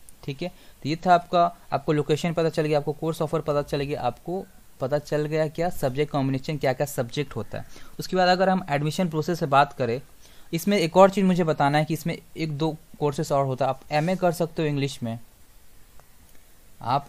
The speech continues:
एमए कर सकते हो, बीएड कर सकते हो और एमए कर सकते हो आप इंग्लिश में, ठीक है। ये दो सब्जेक्ट था यहाँ पे मेंशन था, मैं बता दूँ। अब इसका एडमिशन प्रोसेस क्या है? एडमिशन प्रोसेस हर एक कॉलेज का सेम है, यूजी।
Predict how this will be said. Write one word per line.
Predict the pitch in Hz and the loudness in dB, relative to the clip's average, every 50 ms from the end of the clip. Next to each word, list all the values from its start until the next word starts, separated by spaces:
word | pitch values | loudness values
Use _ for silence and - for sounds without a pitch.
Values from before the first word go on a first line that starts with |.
| - | -6
एमए | 135 127 131 143 151 | -2 0 0 0 0
कर | - 147 139 | 2 0 0
सकते | 131 - 120 - - 120 | 0 0 -6 -6 -4 -4
हो, | 110 107 | -4 -4
बीएड | 107 110 123 127 139 147 147 - | -2 -2 -2 0 0 0 -2 -2
कर | - 160 151 | -2 -2 -2
सकते | - 160 151 - - 165 | -2 -4 -6 -4 -2 0
हो | 160 | 0
और | 160 - | 0 0
एमए | - 120 120 135 135 | 0 -2 -2 -2 -2
कर | 131 139 131 | -2 -4 -4
सकते | 131 - 135 127 - - - 147 | -4 -4 -8 -8 -8 -8 -6 -2
हो | 147 | -2
आप | 139 143 - - | -2 -2 -4 -4
इंग्लिश | 117 110 113 113 113 - - 113 | -4 -4 -4 -4 -6 -8 -12 -12
में, | 107 - - - | -12 -12 -10 -6
ठीक | - 135 135 | -6 -6 -4
है। | 165 175 - - - - - - | -6 -8 -8 -12 -20 -20 -10 -6
ये | 117 127 | -4 -4
दो | 123 143 139 | -2 -2 -2
सब्जेक्ट | 135 143 120 131 139 135 - 147 | -2 -2 -2 -2 -4 -6 -2 -2
था | 135 | 0
यहाँ | 131 135 - - | 0 0 0 0
पे | 170 151 | -2 -2
मेंशन | 123 123 120 - - 147 139 - | -2 -2 -4 -4 -4 -6 -4 -4
था, | 170 156 | -4 -2
मैं | 135 117 | -2 -4
बता | 110 - 117 107 | -4 -4 -4 -6
दूँ। | 104 104 - - - - - - - 160 | -6 -6 -10 -14 -18 -20 -20 -10 -4 -4
अब | 175 | -4
इसका | 165 - 190 165 | -2 4 4 4
एडमिशन | 151 156 165 - 202 190 170 | 4 4 2 0 0 -2 0
प्रोसेस | - 156 147 - 170 160 - | 0 -2 -2 -2 -4 -4 -4
क्या | - 117 101 95 | -4 -4 -4 -4
है? | 92 - - - - - - | -6 -10 -14 -20 -20 -8 -4
एडमिशन | 139 147 160 160 - 196 185 | -2 -2 0 -2 -2 -2 0
प्रोसेस | 185 190 185 185 185 139 | 0 0 0 0 0 0
हर | 151 151 165 | 0 0 0
एक | 165 - | 0 2
कॉलेज | 175 165 165 - | 2 0 2 0
का | - 165 | -2 -2
सेम | - - 156 151 156 160 | -2 -2 -2 -2 0 0
है, | 151 143 | 0 -2
यूजी। | 127 117 139 151 147 147 151 120 | 0 0 0 0 0 0 -2 -4